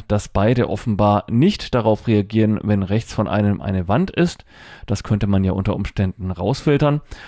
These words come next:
Aber beide Hersteller haben im Interview gesagt, dass man dann trotzdem das als Hindernis angezeigt bekommt,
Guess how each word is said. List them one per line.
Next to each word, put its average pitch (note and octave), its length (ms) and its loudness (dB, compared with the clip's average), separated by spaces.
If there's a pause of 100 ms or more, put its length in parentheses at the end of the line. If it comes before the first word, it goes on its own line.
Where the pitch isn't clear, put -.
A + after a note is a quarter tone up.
(160)
Aber D3+ 200 0
beide A#2+ 260 4
Hersteller A2 480 2
haben G2+ 220 2
im F#2 100 -2
Interview G#2+ 340 2
gesagt, G#2+ 680 -2
dass G3 180 -2
man A#2 140 0
dann E3+ 220 0
trotzdem A2 600 0
das G2 180 -2
als - 240 -4
Hindernis G2+ 380 0
angezeigt A2+ 600 -2
bekommt, G#2+ 380 0